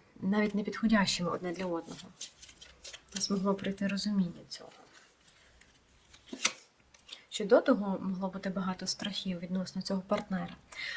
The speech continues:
а зараз ви вже розумієте, що це просто інакше і не могло бути.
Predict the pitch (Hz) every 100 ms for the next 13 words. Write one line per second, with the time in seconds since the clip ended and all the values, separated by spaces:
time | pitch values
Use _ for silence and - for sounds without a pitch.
0 | - 190 226 269 254 214 208 202 208 220
1 | 180 170 - - - 208 202 - 185 196
2 | 185 214 - - 202 196 165 175 160 135
3 | -